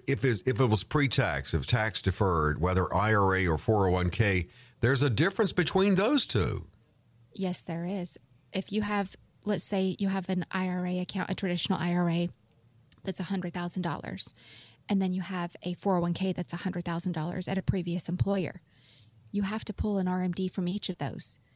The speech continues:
Speaker 2: You can't just pull the full amount of your, let's say, uh, of two hundred thousand dollars, you can't pull that three point nine one percent, so around eight thousand dollars out of just one account, and it's going to satisfy it. That's not the
Speaker 1: Okay.
Speaker 2: way that works.
Speaker 1: Ah.
Speaker 2: You'd have to pull it out of each account,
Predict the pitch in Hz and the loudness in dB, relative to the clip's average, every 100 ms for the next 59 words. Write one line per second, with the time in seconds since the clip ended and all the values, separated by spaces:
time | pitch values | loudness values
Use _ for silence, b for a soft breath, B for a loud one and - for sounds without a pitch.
0 | b b b 208 226 208 165 190 - 220 | b b b -2 0 -2 0 0 0 0
1 | 196 175 - b b - 196 - 190 175 | 0 -2 -4 b b -8 -6 -2 -2 0
2 | 180 190 180 - - - - - 196 185 | 0 0 -2 -4 -10 -10 -20 -6 -4 -4
3 | 180 _ _ _ 202 185 185 - 185 - | -6 _ _ _ -2 0 -2 -2 -6 -4
4 | 202 - - 208 202 175 170 170 165 175 | -6 -4 -2 0 0 -2 -4 -4 -4 -4
5 | 175 196 - - 180 180 165 - B B | -4 -4 -2 0 0 -2 -4 -6 B B
6 | - 220 - 196 175 180 180 175 - - | -4 -2 0 0 0 -2 -2 -2 -4 -4
7 | 185 165 - 175 165 170 180 - 175 170 | -4 -4 -4 -4 -6 -6 -8 -6 -6 -6
8 | 170 185 185 - 180 170 170 - 180 165 | -6 -4 -4 -4 -4 -4 -4 -2 -2 -2
9 | - 180 180 185 165 - 170 165 - 160 | -4 -6 -4 -4 -4 -6 -6 -6 -6 -4
10 | 208 - - - - 98 85 78 71 82 | -4 -6 -10 -6 -2 0 0 0 0 -2
11 | - 170 101 - 262 - - - 202 180 | -2 -2 -2 0 0 0 -2 -4 -4 -4
12 | - - 190 175 165 185 - 170 185 165 | -2 -2 0 -2 -2 -2 -4 -4 -4 -4